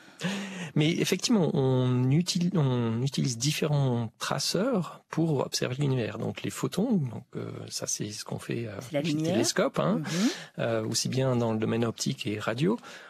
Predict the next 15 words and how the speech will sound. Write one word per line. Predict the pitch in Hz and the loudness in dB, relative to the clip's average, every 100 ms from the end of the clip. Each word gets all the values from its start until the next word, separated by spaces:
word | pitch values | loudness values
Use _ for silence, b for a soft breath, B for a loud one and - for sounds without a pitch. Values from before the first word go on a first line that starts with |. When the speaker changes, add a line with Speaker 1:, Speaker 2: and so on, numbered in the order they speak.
| B | B
Speaker 1:
On | 135 143 143 | 0 4 4
est | 151 | 4
aussi | 139 202 | 2 2
capable | - - 165 143 | 0 0 2 2
maintenant | 131 - 151 147 135 | 0 0 0 2 2
d'observer | 117 123 - - 131 | 2 0 0 -2 -2
l'univers | 123 120 123 139 135 | -2 -2 0 0 -2
avec | 107 110 | -4 -4
des | 110 110 | 0 2
neutrinos. | 131 165 202 247 349 _ _ b b b b _ | 2 2 2 2 0 _ _ b b b b _
Donc | - 110 - | -6 -6 -4
les | 117 113 | -4 0
neutrinos, | 123 - 117 113 135 | 0 0 0 2 2
vous | 123 101 | 0 -2
avez | 95 | -4